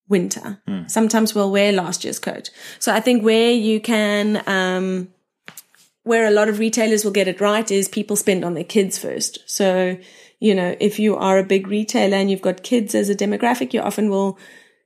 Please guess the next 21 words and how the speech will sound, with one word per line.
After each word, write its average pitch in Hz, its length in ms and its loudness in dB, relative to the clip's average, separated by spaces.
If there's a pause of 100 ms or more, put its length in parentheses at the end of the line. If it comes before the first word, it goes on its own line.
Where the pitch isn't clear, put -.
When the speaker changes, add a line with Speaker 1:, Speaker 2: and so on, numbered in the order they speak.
(200)
Speaker 1:
or, 220 180 4
or 202 220 4
as 190 140 4
an 196 80 2
offering, 196 420 0
at 185 120 -8
least - 220 -4
in 202 100 -2
your 185 140 0
range, 190 300 0
you'll 202 140 2
offer, 226 340 2 (180)
often 226 320 2
offer 185 720 -2
your 180 160 -2
kids' 202 400 0
range, 214 640 -2
pump 202 260 0
that 196 240 4
up - 180 -2
first - 680 -4